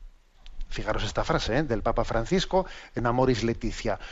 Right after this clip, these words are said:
"No existe ningún fundamento para asimilar o establecer analogías, ni siquiera remotas, entre las uniones homosexuales y el designio de Dios sobre el matrimonio y la familia". ¿Eh? Franciscus Dixit. ¿Eh?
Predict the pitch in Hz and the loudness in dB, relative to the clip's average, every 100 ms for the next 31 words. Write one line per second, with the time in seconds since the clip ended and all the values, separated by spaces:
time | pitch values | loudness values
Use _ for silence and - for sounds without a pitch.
0 | - 135 175 - 160 - 123 127 135 139 | -8 2 2 4 2 4 4 4 4 4
1 | 151 196 - 180 156 123 120 117 123 117 | 4 2 0 2 2 4 2 2 0 2
2 | 113 110 - 123 120 127 139 117 120 117 | 2 2 2 0 2 4 2 0 -2 -2
3 | - 113 113 127 156 135 120 107 110 143 | 0 0 0 2 2 4 2 2 0 0
4 | 135 113 110 - - - - 135 135 - | 4 4 2 -4 -10 -12 -4 4 4 6
5 | 127 160 175 143 127 135 170 185 190 - | 4 4 4 4 4 4 4 2 0 -4
6 | - - - - - - _ 135 117 123 | -10 -12 -20 -20 -20 -20 _ 0 4 4
7 | 117 123 120 139 143 143 135 120 120 - | 2 2 2 4 4 4 2 2 0 2
8 | 143 147 127 113 - - 117 - 131 143 | 2 4 4 2 -2 0 0 2 -2 2
9 | 143 127 113 135 160 - - - - - | 4 6 6 6 4 0 -8 -18 -14 0
10 | 135 123 120 120 120 120 131 127 123 - | 4 4 4 2 2 2 2 4 4 4
11 | 113 104 92 98 90 - 135 160 - - | 0 0 -2 -4 -4 -6 -4 -4 -4 -18
12 | - - - - 123 - 147 - 135 120 | -20 -18 -6 0 0 2 0 2 0 0
13 | 131 - 92 - - - - - - 135 | -2 -2 -6 -8 -14 -12 -12 -6 -2 -2